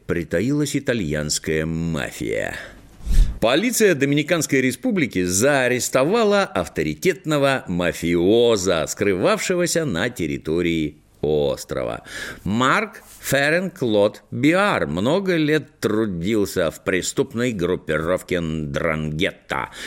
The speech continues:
Это крайне свирепая и злобная организация на юге Италии. В две тысячи четырнадцатом году Марка пытались изловить в Нидерландах за перевозку крупных партий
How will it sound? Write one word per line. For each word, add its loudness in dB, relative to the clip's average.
Это -2
крайне 0
свирепая 0
и -2
злобная -2
организация 0
на -2
юге -4
Италии. -2
В 0
две 4
тысячи -2
четырнадцатом -2
году 0
Марка 0
пытались -2
изловить 0
в -2
Нидерландах 0
за 0
перевозку 0
крупных -2
партий 0